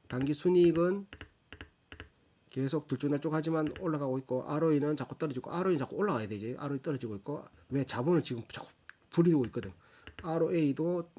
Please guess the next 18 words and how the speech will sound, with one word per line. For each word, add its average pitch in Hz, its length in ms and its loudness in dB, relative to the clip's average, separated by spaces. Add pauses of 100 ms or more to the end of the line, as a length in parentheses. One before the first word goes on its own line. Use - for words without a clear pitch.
(160)
감소하고 127 420 -2
있고, - 160 -18
알로 220 200 2
실 165 160 -2
때는 131 180 0
그럼 113 100 -4
조금 147 160 2
높아지면 151 340 0
높아질수록 135 460 -4
좋아요. 107 240 -4 (520)
여기 165 100 2
보면 160 200 2
매출 147 260 2
총이익률이 147 920 4
판관비를 185 600 0
뺀 170 340 4
금액이 139 440 0
원가가, 110 800 -2